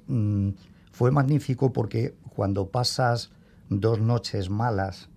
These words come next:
de, de mucho viento, de mucha mar, eh, pues cuando uno no descansa bien, no puede dormir, pues es fácil que haya roces. Es, es fácil, eh,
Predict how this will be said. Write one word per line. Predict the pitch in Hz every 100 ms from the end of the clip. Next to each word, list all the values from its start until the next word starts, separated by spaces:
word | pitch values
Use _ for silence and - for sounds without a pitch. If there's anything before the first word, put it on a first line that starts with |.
| - -
de, | 95 95 98 95 95 95 - - - - -
de | 90
mucho | 95 110 92
viento, | 98 117 113 110 110 110
de | 98
mucha | 92 101 95
mar, | 98 117 107 107 - - - - -
eh, | - 104 95 92 90 - - - - -
pues | - 95
cuando | - 98 95
uno | 120 123 127
no | 120 117
descansa | 107 - 113 107 - 95
bien, | 120 127 117 107 -
no | - 101 101
puede | 107 101
dormir, | 95 92 95 120 110 - - - - - - -
pues | - 95 -
es | 117
fácil | - 107 - 101 90
que |
haya | 98 90
roces. | 92 131 - 92 - - - - - -
Es, | - 98 107 -
es | 107
fácil, | - 139 - - 95 95 - - - - -
eh, | 104 98 98 95